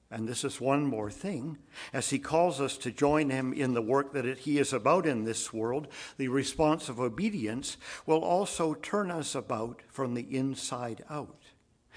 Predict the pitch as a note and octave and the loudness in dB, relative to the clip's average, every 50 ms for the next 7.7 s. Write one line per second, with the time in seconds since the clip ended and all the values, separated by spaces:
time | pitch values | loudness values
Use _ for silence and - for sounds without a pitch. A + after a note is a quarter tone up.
0 | - - - - - C#3+ C#3+ - D3+ F#3 A3 A3+ - - - F#3 F3+ F3+ F3 - | -12 -12 -10 -4 -2 -2 0 0 0 0 0 0 -2 -2 0 2 2 2 0 -2
1 | - - F3+ F3+ F3 F3 F3 D#3 D3+ C#3+ D3+ F#3 G3+ F3+ D3 C3+ A#2+ C3+ C3 C3+ | 0 4 4 6 6 6 4 2 2 4 4 6 6 6 6 4 2 2 4 4
2 | C#3+ C#3+ C#3 D3+ C#3 B2 A2+ G#2+ A2 C3+ C#3+ - - - - - - _ - D#3+ | 6 6 6 6 4 4 4 2 2 2 0 -2 -4 -4 -6 -8 -12 _ 4 6
3 | D3+ C#3+ C#3 D3 C#3+ C3 B2+ B2+ B2 A2 F#2+ C3+ D#3 D3 B2+ A2 - A2+ B2+ E3 | 6 6 6 6 4 4 2 0 -2 -4 -2 -2 -2 -2 -2 -6 -8 -8 -4 -4
4 | F3+ D3 A2+ A2+ - - - - - - _ - - _ _ - - - _ _ | -2 -2 -4 -6 -8 -8 -10 -12 -12 -16 _ -20 -20 _ _ -20 -20 -20 _ _
5 | _ _ _ _ _ _ _ _ _ _ - E3+ F3 F3 - - C3+ C3 B2+ B2+ | _ _ _ _ _ _ _ _ _ _ -4 -2 0 0 0 -2 -2 0 0 0
6 | B2+ A#2+ A#2+ G#2 - - - C#3 B2 A#2 A#2+ - - - - C3 B2 A#2+ A#2 A2+ | 0 -2 -4 -6 -10 -8 -4 -4 -4 -4 -4 -6 -8 -8 -4 -2 0 0 0 -2
7 | G#2+ - - - D#3 C#3 B2 F#2+ - - - - - | -4 -6 -8 -8 -6 -6 -6 -6 -8 -12 -16 -16 -18